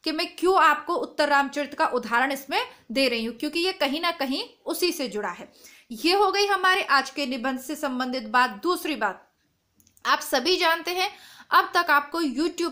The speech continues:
पर ये कहीं भी नहीं मिलेगा ये निबंध, ठीक है।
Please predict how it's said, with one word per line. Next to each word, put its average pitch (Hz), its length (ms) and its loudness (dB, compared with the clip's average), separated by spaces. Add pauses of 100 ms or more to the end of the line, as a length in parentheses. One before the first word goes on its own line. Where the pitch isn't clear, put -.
पर 294 120 4
ये 330 100 -2
कहीं 294 320 -2
भी 359 280 0 (180)
नहीं 320 300 0
मिलेगा 226 380 0
ये 226 160 -2
निबंध, 208 500 -8
ठीक 320 180 -4
है। 339 200 0